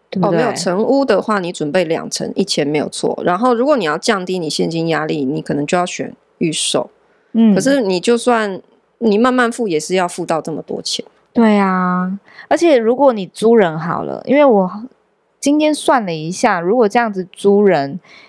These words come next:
Speaker 1: 你每个月要付的贷款可能要超过十万。
Speaker 2: 超过啊，一定超过啊。
Speaker 1: 那你要去哪里找到？你如果要租人，你要在，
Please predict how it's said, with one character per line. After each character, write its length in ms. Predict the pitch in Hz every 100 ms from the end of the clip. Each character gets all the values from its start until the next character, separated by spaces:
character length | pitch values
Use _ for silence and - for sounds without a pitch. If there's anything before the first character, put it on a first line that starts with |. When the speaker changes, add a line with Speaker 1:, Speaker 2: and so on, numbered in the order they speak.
| _
Speaker 1:
你 260 | 208 196 180
每 300 | 185 165 151
个 240 | 185 175
月 220 | 240 233
要 240 | 233 220 208
付 340 | - 254 185
的 640 | - 175 156 143 139 - -
贷 180 | 269 185
款 220 | - 170
可 120 | 151
能 100 | 151
要 100 | 160
超 180 | 175 180
过 140 | 170 175
十 240 | - 135
万。 260 | 143 143 - _ _
Speaker 2:
超 160 | - 196
过 240 | 196 180
啊， 140 | 131 -
一 80 |
定 20 | 269
超 40 |
过 20 |
啊。 20 |
Speaker 1:
那 20 | 247
你 100 | 214
要 120 | 233
去 140 | 254
哪 140 | 240 196
里 100 | 185
找 220 | 180 160
到？ 360 | 208 180 151 -
你 80 | 214
如 80 | 294
果 80 |
要 140 | 285 269
租 260 | - 262
人， 200 | 247 175 180
你 40 |
要 180 | 202 220 - _
在， 260 | - 262 214